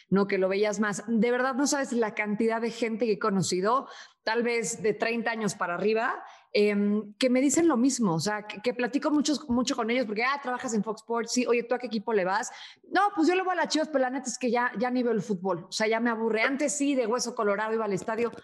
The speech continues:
No sabes la cantidad de gente que he conocido que, que, que de verdad ya no tiene como la misma afición por el fútbol.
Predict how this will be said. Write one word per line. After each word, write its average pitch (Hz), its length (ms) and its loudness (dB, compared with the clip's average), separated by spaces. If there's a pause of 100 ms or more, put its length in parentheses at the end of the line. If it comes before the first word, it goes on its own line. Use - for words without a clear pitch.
(280)
No 320 100 2
sabes 392 160 2
la 349 100 -2
cantidad 254 340 -2
de 262 60 -4
gente 254 300 -2
que 214 80 -4
he - 20 -16
conocido 240 640 0 (380)
que, 214 380 2
que, 202 140 -4
que 220 160 -4
de 220 100 0
verdad 233 220 0
ya 285 80 2
no 302 120 4
tiene 277 200 0
como 220 240 0
la 190 100 0
misma 214 280 -2
afición 208 320 -2
por 240 120 -4
el 214 100 -2
fútbol. 185 460 -4